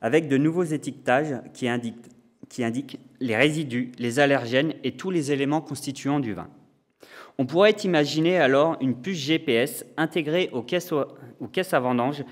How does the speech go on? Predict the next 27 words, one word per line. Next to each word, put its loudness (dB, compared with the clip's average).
qui -6
suivrait 0
pas 4
à 4
pas 2
toutes -10
les -2
étapes 0
jusqu'à -2
la 2
mise -2
en 0
bouteille, -2
ou 2
faire 4
une 0
carte 4
vitale 2
à 4
la 2
parcelle, -2
comme 2
dans 2
le 2
vignoble -2
du -12
Cava. -4